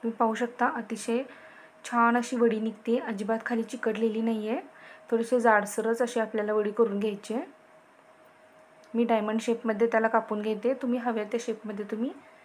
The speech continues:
कापू शकता. तुम्ही पाहू शकता, अतिशय छान रुचकर अशा ह्या वड्या बनतात, ज्याला आपण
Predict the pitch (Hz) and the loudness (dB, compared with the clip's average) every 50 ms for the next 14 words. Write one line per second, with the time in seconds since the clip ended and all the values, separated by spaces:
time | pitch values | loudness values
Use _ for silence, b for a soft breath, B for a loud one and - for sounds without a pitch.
0 | B B - - 226 208 214 220 208 208 220 220 - - - 254 339 - - - | B B -8 -2 -2 -2 0 -2 -2 -2 -2 -4 -4 0 0 0 0 0 -8 -18
1 | - - - - - 214 208 208 240 220 220 214 - 233 - - 254 262 294 285 | -20 -20 -14 -8 -8 -8 -2 0 0 0 0 -2 -6 -10 -8 -2 -2 -2 -2 -2
2 | B B B B B B B 214 202 - 233 226 - 240 240 240 - - 254 254 | B B B B B B B -12 -6 -6 -4 -2 -2 -4 -4 -4 -4 0 2 2
3 | 240 233 240 262 - - 226 220 220 226 - - - 233 226 233 233 - 247 233 | 2 2 0 -2 -4 -6 -4 -4 -4 -4 -6 -2 0 2 2 2 0 0 0 2
4 | 233 233 226 220 214 208 208 208 214 208 202 196 226 247 302 - - B B B | 4 4 4 4 4 2 2 2 0 -2 -2 0 0 0 0 -2 -10 B B B
5 | B B B B - 233 220 220 214 208 214 226 | B B B B -4 0 2 4 4 4 2 -2